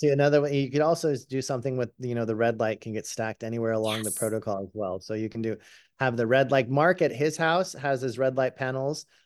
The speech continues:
Speaker 1: lining up on the side of the bike.
Speaker 2: Oh.
Speaker 1: So he has a wall on a mount that's on wheels,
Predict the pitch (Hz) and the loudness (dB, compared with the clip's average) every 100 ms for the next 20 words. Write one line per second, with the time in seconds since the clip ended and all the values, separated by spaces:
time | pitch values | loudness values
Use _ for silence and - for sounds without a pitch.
0 | _ 123 135 139 139 135 127 120 131 120 | _ 0 2 2 0 0 -2 -4 -2 -2
1 | 107 98 110 98 - _ _ _ _ _ | -2 -4 -4 -6 -10 _ _ _ _ _
2 | _ _ _ _ _ - 185 233 233 208 | _ _ _ _ _ -6 -4 -4 -4 -4
3 | 170 156 131 123 _ - 139 151 143 131 | -6 0 0 -2 _ -6 2 4 6 6
4 | 120 120 127 131 143 131 123 117 117 113 | 4 6 8 8 6 4 0 -4 -6 -4
5 | 151 123 123 - 120 117 120 127 156 165 | -4 -2 -2 -2 -4 -2 -2 0 0 -2
6 | - | -12